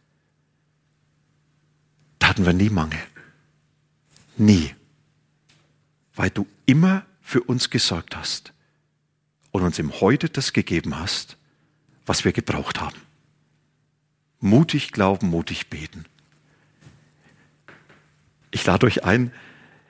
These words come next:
das nochmal für euch jetzt kurz zu reflektieren. Was heißt es denn, für dich in deiner Situation zu sagen, „Ja, gib du mir heute mein tägliches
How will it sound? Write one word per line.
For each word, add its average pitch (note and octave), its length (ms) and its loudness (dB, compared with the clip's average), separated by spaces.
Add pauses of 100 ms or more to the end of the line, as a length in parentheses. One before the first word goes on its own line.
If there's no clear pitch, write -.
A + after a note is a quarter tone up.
(140)
das - 160 -4
nochmal B2 180 2
für - 180 0
euch C#3 220 -2
jetzt - 220 -2
kurz - 300 0
zu B2 100 2
reflektieren. F#2+ 640 -2
Was - 260 -6
heißt D#3+ 260 -6
es - 160 -4
denn, G2 280 -4 (800)
für - 200 2
dich - 240 0
in C3+ 80 0
deiner A2+ 280 2
Situation G#2 560 0
zu - 80 -6
sagen, E2+ 300 -4
„Ja, E2+ 340 -2 (840)
gib - 180 -4
du E2 80 -6
mir D#2 260 -6
heute B2+ 480 0 (460)
mein G2+ 540 0 (460)
tägliches F#2 840 0